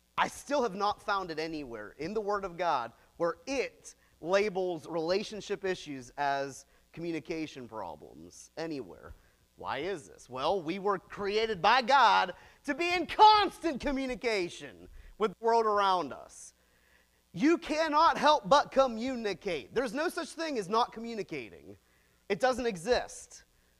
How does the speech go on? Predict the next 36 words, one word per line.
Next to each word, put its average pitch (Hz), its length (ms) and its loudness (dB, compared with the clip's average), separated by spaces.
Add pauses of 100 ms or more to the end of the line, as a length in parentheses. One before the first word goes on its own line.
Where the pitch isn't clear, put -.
(680)
You're 156 120 -4
not 226 140 2
getting 240 200 2
to 240 60 -2
the 214 100 -4
root 233 180 -4
of 226 100 -6
the 226 140 -6
issue 220 240 -4
if 170 100 -6
you 170 80 -10
think 175 160 -4
communication 190 600 -6
is 160 100 -8
the 165 160 -8
issue. 113 420 -12 (360)
That's 151 180 -6
not 175 160 0
really 190 180 -2
the 185 100 -8
root 208 200 -4
of 190 60 -10
the 180 60 -12
problem. 180 540 -2 (920)
I'm 190 80 -4
telling 285 180 2
you, 220 80 -8
even 302 300 0
by 294 120 6
being 269 400 -2
absent, 233 920 2 (180)
you're 170 160 -6
communicating 170 720 -6
something, 113 280 -12
aren't 127 300 -6
you? 87 80 -18